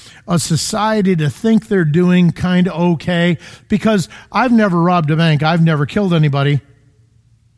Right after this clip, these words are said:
See what I'm saying? But it's still the master. Now, you've been saved. It's not your master. You legally have been taken away from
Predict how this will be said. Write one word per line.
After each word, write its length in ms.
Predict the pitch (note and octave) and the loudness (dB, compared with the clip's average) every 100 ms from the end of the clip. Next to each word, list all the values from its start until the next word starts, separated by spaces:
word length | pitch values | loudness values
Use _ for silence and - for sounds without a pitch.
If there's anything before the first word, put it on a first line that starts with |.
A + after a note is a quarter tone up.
| _ _ _ _ _ - | _ _ _ _ _ -10
See 140 | D#3+ | -2
what 60 | D3 | -2
I'm 80 | |
saying? 300 | D3 D#3+ E3+ - _ _ _ _ _ _ _ _ _ _ | 0 0 0 -4 _ _ _ _ _ _ _ _ _ _
But 380 | D3 F#3 F3+ E3 - _ _ _ - | -2 0 0 -4 -10 _ _ _ -4
it's 240 | G#3+ F3+ | -4 -2
still 320 | - B3+ A#3+ | -6 -2 0
the 100 | G3 | 2
master. 640 | F3 F#3 F#3 C3 - G#2+ - _ _ _ _ - | 2 2 0 -4 -8 -14 -14 _ _ _ _ -2
Now, 400 | F#3 A#3 D3 G2 _ | 0 0 -2 -6 _
you've 180 | F3+ G#3+ | -2 0
been 180 | A#3 G#3+ | 2 2
saved. 500 | - B3+ G3+ G#2 - - _ - | 0 -4 -4 -6 -10 -20 _ -4
It's 260 | F3 D3+ F#3 | -2 0 2
not 320 | A3 A3 E3+ | 2 0 -2
your 140 | F3 | 2
master. 580 | F#3 G3+ F3+ - A#2 F2+ _ _ _ _ _ _ _ - | 2 0 -4 -6 -12 -12 _ _ _ _ _ _ _ -6
You 220 | D#3 D#3+ | -2 0
legally 640 | F3+ B3+ D4+ F#3+ E3+ D#3+ | 0 0 0 0 -2 0
have 200 | D#3+ D#3+ | 0 0
been 240 | D3 D#3 D3 | 0 0 0
taken 380 | - C4 A3 A3 | -2 -6 -4 -2
away 340 | G#3 G#3+ G#3+ | -2 0 -2
from 500 | - G#3+ G#3+ G3+ | -4 -2 0 2